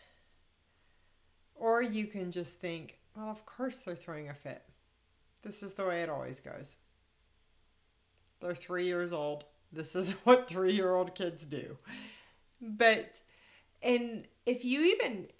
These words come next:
enter the situation just sort of expecting that, while you may not be able to control your child,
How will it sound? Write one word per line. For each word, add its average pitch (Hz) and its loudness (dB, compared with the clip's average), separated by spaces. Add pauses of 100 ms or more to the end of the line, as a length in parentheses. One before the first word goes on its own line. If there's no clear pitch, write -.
(260)
enter 262 2
the 320 0
situation 254 -4
just 226 -8
sort 269 -4
of 220 -8
expecting 202 -4
that, 254 -2 (720)
while 262 4
you 269 2
may 302 2
not 247 -2
be 240 -2
able 196 -2
to - -16
control 202 -4
your 170 -4
child, 214 0